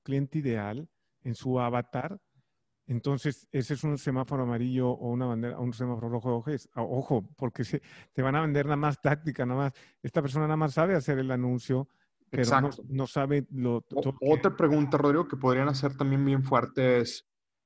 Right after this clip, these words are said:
Speaker 2: ¿cuánto me recomiendas invertir en las redes?
Speaker 1: Ujú.
Speaker 2: Y si la agencia te contesta, "Ah, no, yo te recomiendo diez mil mínimo, veinte mil, treinta mil", no sé, la cantidad que te diga, ¿no?
Speaker 1: Ujú.
Speaker 2: Ahí es un semáforo rojo.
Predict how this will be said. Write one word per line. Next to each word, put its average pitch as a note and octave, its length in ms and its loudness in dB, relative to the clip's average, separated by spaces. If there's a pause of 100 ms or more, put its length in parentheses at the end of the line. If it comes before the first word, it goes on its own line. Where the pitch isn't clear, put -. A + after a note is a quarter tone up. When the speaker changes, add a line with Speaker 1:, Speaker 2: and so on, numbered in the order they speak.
(1000)
Speaker 2:
¿cuánto F3 320 4
me A3 120 2
recomiendas D#3+ 600 0
invertir C#3 440 2
en D3+ 100 2
las A#2+ 100 4
redes? A2+ 540 0 (500)
Speaker 1:
Ujú. B2 300 0
Speaker 2:
Y C3+ 60 0
si C#3 200 -4
la D3 100 6
agencia F#3 640 2
te C3+ 120 0
contesta, C3 800 0
"Ah, G3 180 6
no, F#3+ 240 6
yo D#3+ 120 6
te A3+ 100 0
recomiendo F#3+ 400 2
diez D#3+ 200 4
mil D#3 260 2
mínimo, D3+ 400 2
veinte B2 280 2
mil, C3+ 280 2
treinta C3+ 300 -2
mil", C3+ 300 2
no C#3+ 100 2
sé, C#3+ 160 0
la C#3+ 160 0
cantidad D3 360 2
que G#3 100 -4
te F3+ 120 2
diga, D3 260 8
¿no? E3 460 -2
Speaker 1:
Ujú. B2+ 160 0
Speaker 2:
Ahí E3 280 10
es D#3+ 140 2
un E3+ 80 -2
semáforo D3 420 4
rojo. - 440 0